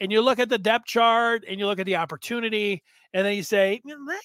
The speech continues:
guy's gonna have, uh, opportunity, and he was flashing last year." So, uh, making a big jump, this would be the guy. And as I thought about this, the first player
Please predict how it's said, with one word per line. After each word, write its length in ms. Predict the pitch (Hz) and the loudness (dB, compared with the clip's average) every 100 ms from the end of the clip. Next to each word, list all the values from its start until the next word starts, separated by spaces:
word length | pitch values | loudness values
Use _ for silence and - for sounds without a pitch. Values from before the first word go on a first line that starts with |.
| - | -10
guy's 300 | 311 254 - | -8 -8 -8
gonna 180 | 214 190 | -6 -4
have, 480 | 196 190 175 131 | -4 -2 -4 -6
uh, 180 | 160 151 - | -8 -8 -4
opportunity, 920 | 190 208 180 214 220 208 208 208 226 | -4 -2 -6 -6 -4 -2 -2 -4 -6
and 100 | 320 | -8
he 100 | 277 | -6
was 160 | 311 - | -6 -6
flashing 520 | - 214 226 - 233 | -8 -6 -6 -6 -8
last 440 | 233 285 - - | -8 -8 -8 -8
year." 220 | 147 120 113 | -8 -8 -8
So, 180 | - | -2
uh, 880 | 170 151 - - - - _ 147 - | 0 0 -2 -20 -20 -20 _ -12 -8
making 440 | 208 226 294 302 233 | -2 -2 -2 -2 0
a 40 | |
big 240 | 196 240 | 0 -2
jump, 360 | 190 220 240 254 _ _ 190 | -2 -2 -2 -4 _ _ _
this 300 | 156 220 - | 2 2 4
would 160 | 240 170 | 0 2
be 120 | 190 | 4
the 120 | 185 | 4
guy. 340 | 165 143 113 - - - - - - - | 4 0 -2 -12 -18 -20 -20 -20 -20 0
And 560 | 247 240 240 233 226 226 _ _ _ _ _ _ _ - | 4 6 4 2 -2 -10 _ _ _ _ _ _ _ 4
as 220 | 220 196 - | 6 6 6
I 520 | 247 320 339 277 175 _ _ _ _ _ _ _ _ _ _ | 8 10 8 4 -4 _ _ _ _ _ _ _ _ _ _
thought 320 | - 240 254 | 6 8 10
about 340 | 226 202 180 160 | 8 8 6 4
this, 480 | 185 180 - - - _ _ _ | 4 4 -2 -12 -18 _ _ _
the 220 | 196 185 196 | -6 -6 -4
first 580 | - - 339 359 - | -4 6 8 8 2
player 640 | - - 233 226 135 123 - | -12 2 2 4 -2 -10 -14